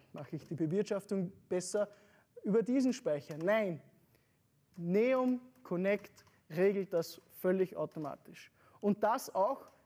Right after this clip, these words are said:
wenn verschiedene Größen an Speichern sozusagen kombiniert werden.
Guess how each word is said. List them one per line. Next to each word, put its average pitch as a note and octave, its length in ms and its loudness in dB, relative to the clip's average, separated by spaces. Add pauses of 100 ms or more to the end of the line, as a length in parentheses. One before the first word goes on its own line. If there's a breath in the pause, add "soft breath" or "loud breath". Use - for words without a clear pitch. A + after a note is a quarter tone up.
(100)
wenn A3+ 180 4
verschiedene C#4+ 600 4
Größen F3+ 520 0
an D#3+ 120 -8
Speichern E3 680 -4
sozusagen C#3+ 680 -6
kombiniert D3 540 -6
werden. C3+ 240 -10